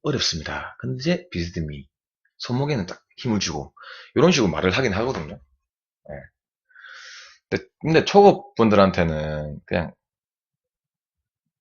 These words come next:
그냥 이게 팔 그냥 돌리세요 합니다. 그냥. 물 잡아당기기보다는 그냥 일단 어깨부터 해, 합시다 이러면서 <laughs> 이제 중급부터 가면 이제, 예.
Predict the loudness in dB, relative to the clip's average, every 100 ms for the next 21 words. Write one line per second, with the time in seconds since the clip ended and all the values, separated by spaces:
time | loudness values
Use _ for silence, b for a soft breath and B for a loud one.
0 | _ -4 -2 -2 -6 -8 -6 -4 -2 2
1 | 4 4 -2 -4 -8 -16 -20 -20 _ -6
2 | -2 -2 0 0 2 0 -4 -4 -6 -4
3 | -4 -4 -4 -8 -8 B B B B -14
4 | -2 0 0 0 -4 -4 -8 -10 -10 _
5 | _ -12 -10 -8 -6 -2 0 2 0 -2
6 | -8 -10 -12 -12 -12 -14 _ B B -18
7 | 0 6 6 4 0 -2 -2 -2 -4 -8
8 | -12 -14